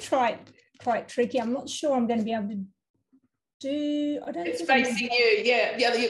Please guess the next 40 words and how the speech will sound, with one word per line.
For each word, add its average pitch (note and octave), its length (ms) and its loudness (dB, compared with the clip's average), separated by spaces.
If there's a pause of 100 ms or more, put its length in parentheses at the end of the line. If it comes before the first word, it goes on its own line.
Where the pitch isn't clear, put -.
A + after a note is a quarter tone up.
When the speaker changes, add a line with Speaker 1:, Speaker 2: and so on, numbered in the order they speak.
Speaker 2:
yeah. A3+ 140 2 (320)
The A3+ 80 2
card. A#3+ 380 4
Speaker 1:
Yeah, A3+ 80 -6 (120)
and C#4 140 2
that's C#4+ 180 0
not C4 160 2
gonna A#3 180 0
work D4 340 2
that D4+ 180 -2
way. B3 360 0
I A#3+ 220 -6
don't D4+ 300 -2
think D4+ 180 -8
it's C4+ 220 -14
going B3+ 400 -2
to B3 560 -6
Speaker 2:
Put A3 80 -10
the - 160 -4
card D#4+ 280 2
behind C4+ 440 2
it G#3 140 2
so A#3+ 180 4
it's A3+ 160 2 (140)
between A#3+ 340 2
you A#3 100 6
and A3+ 80 4
the G#3 60 0
phone. F#3+ 480 -4 (1300)
Speaker 1:
Yeah, B3 120 0
but A#3+ 160 -8
that B3 240 -6 (160)
won't A#3+ 280 -4
read A#3+ 300 -2
it G#3+ 100 -6
at G#3+ 100 -10
the - 60 -20
back A3 260 -6
here. C4+ 300 -6 (920)
Speaker 2:
No? A3 400 0